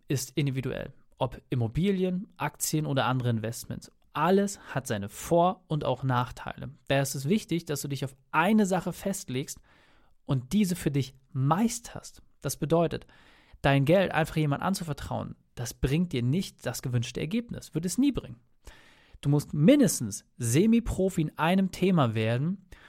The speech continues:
und wenn du das für dich gemeistert hast und dann noch Lust hast, dann kannst du dir auch gerne das nächste Thema suchen, aber vorher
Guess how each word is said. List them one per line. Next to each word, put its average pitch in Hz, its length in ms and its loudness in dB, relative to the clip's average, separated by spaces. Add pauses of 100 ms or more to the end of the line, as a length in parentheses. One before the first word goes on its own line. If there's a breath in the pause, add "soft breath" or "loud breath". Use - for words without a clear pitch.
(140 loud breath)
und 131 120 -2
wenn 139 140 4
du 147 60 0
das 196 320 0
für 202 80 0
dich 180 120 -2
gemeistert 170 540 -2
hast - 320 -12
und 143 100 -2
dann 143 80 2
noch 131 260 -2
Lust 233 460 2
hast, - 200 -10
dann 175 180 2
kannst 180 220 0
du 165 40 0
dir 156 40 2
auch 139 100 -2
gerne 143 160 -2
das 135 100 -2
nächste 131 240 -4
Thema 123 240 -6
suchen, - 300 -16 (220)
aber 113 220 -8
vorher 139 560 -4